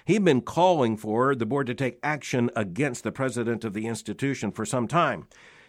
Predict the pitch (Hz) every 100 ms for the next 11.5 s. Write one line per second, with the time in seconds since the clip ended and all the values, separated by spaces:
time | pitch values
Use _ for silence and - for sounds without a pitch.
0 | - 175 170 165 196 175 151 - 147 143
1 | 131 131 214 214 143 - 127 117 120 107
2 | 101 - 143 151 139 - 151 120 151 143
3 | 127 127 120 - 147 143 113 131 117 151
4 | 131 104 131 143 110 - 127 120 123 117
5 | 113 135 123 117 98 101 110 131 107 104
6 | - - 170 107 - - - - - 135
7 | 143 131 110 - 160 139 135 123 107 -
8 | 135 135 131 110 98 135 139 - 143 85
9 | 92 127 120 123 - 101 120 104 117 147
10 | 113 101 - 92 - 160 160 95 71 -
11 | 123 110 104 73